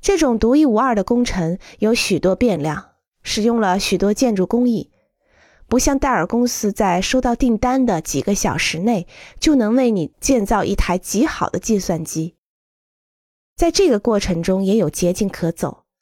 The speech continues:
比如去一个设计建筑公司，告诉他们你想要什么建筑和你打算花费多少钱。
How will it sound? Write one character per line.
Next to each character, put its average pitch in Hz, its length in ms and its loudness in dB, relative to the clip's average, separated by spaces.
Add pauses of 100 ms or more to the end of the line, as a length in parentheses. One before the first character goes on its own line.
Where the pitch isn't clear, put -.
(440)
比 208 100 0
如 190 380 2 (180)
去 - 180 0
一 202 160 2
个 208 220 0
设 233 220 0
计 190 300 -2
建 247 200 0
筑 180 120 -2
公 208 160 -2
司， 214 320 -2 (580)
告 370 180 0
诉 311 100 -2
他 262 180 0
们 220 280 -2 (160)
你 220 80 -2
想 208 220 0
要 214 120 0
什 185 180 0
么 190 80 0
建 240 300 0
筑 165 220 -2 (160)
和 - 120 -2
你 233 140 2
打 226 200 -4
算 190 260 -2
花 233 180 -2
费 226 140 0
多 202 160 -2
少 170 120 -6
钱。 165 380 -8